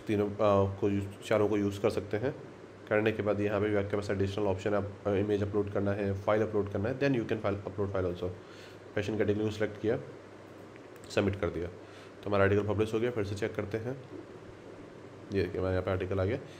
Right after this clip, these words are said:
अब यहाँ पे क्या हुआ, Image नहीं आई, क्योंकि हमने main image select करना भूल गए थे, जो featured image बोलते हैं,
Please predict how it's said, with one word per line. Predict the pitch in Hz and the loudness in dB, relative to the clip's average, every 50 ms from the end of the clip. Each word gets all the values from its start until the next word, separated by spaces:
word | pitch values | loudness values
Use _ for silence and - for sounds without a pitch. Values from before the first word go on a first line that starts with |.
| - - - - | -18 -16 -8 -2
अब | - 104 | 2 2
यहाँ | 101 98 101 | 4 4 2
पे | 107 98 | 2 2
क्या | 107 110 | 4 4
हुआ, | 107 117 131 - 117 | 4 4 2 0 0
Image | 107 104 107 104 | 0 2 2 2
नहीं | 104 107 | 2 2
आई, | 123 | 2
क्योंकि | 117 113 104 98 107 | 2 0 -2 0 0
हमने | 110 120 | 0 2
main | 113 107 104 101 | 2 4 4 4
image | 101 101 113 107 | 4 2 2 0
select | - - - 107 101 98 | -2 -4 -2 -2 0 0
करना | 104 101 113 | 0 0 0
भूल | 110 107 98 95 | 2 2 2 2
गए | 95 92 | 2 2
थे, | 113 120 | 2 0
जो | 113 120 | -2 -2
featured | - - 120 110 104 117 113 | -4 -2 -2 0 2 4 4
image | 107 101 101 98 | 4 4 4 2
बोलते | 95 92 92 95 - 123 | 2 0 0 0 -2 -4
हैं, | 165 | -4